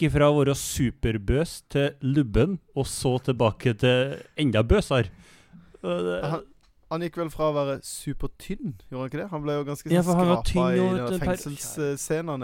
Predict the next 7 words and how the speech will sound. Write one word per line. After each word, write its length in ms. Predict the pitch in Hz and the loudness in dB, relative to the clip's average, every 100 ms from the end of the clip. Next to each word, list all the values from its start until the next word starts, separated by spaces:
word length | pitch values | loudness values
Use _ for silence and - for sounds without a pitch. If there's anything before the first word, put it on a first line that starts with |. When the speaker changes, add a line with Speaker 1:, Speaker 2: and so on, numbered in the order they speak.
| 120 117 | -6 -6
Speaker 2:
i 40 | |
den 220 | 117 117 | -8 -10
første 280 | 117 - 131 | -14 -16 -12
Batman-filmen 560 | 135 135 180 156 123 117 | -12 -12 -12 -12 -10 -12
der. 160 | 120 - _ _ _ _ _ _ _ | -14 -18 _ _ _ _ _ _ _
Speaker 1:
Åh, 200 | - 151 143 - - 127 | -12 -12 -12 -16 -12 -8
han 420 | 123 127 123 | -6 -6 -8